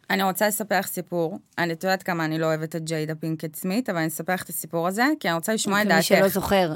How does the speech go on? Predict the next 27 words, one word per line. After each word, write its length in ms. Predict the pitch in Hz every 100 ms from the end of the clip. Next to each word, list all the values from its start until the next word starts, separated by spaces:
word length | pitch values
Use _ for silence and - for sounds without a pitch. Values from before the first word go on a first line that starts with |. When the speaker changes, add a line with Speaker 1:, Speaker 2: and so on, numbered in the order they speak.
| -
Speaker 2:
ג'יידה 460 | 170 185 180 180 175 -
פינקט 400 | - 175 165 -
סמית 300 | - 208 185 180
זאת 160 | 196
אשתו 260 | 160 - 175
של 220 | - 165
וויל 200 | 190 185 175
Speaker 1:
וויל 180 | 180
Speaker 2:
סמית. 120 | 190 175
Speaker 1:
סמית. 180 | 151
Speaker 2:
נו. 180 | 196 190 - _ _ _ _ _ _
Speaker 1:
אז, 300 | 160 175 170
אה, 400 | 170 165 165 165 156
כשהילד 600 | - 175 156 208 277 302
שלה, 160 | - 190 165 156 156 147
אה, 320 | 143 - -
ג'יידן, 520 | 156 190 247 208 165
היה 200 | 156 151
בן 200 | 175 240
איזה 220 | 214 170 147 -
תשע 420 | 190 277 349 427 262
או 80 | 170
עשר, 300 | 214 262 415 320
גיל 140 | 233 277
ממש 440 | 202 202 294 311
ממש 220 | 254 175
צעיר, 440 | - 180 156 165